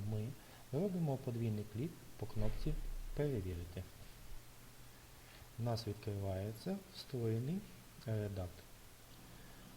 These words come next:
Далі скористаємось, оп-, далі скористаємося оператором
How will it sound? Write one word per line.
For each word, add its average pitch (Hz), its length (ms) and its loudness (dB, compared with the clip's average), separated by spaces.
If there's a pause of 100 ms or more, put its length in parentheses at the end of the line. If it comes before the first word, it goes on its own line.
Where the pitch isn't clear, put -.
(100)
Далі 156 380 0
скористаємось, 107 1000 0 (640)
оп-, 110 100 0 (2250)
далі 143 200 4
скористаємося 139 840 2
оператором 113 720 2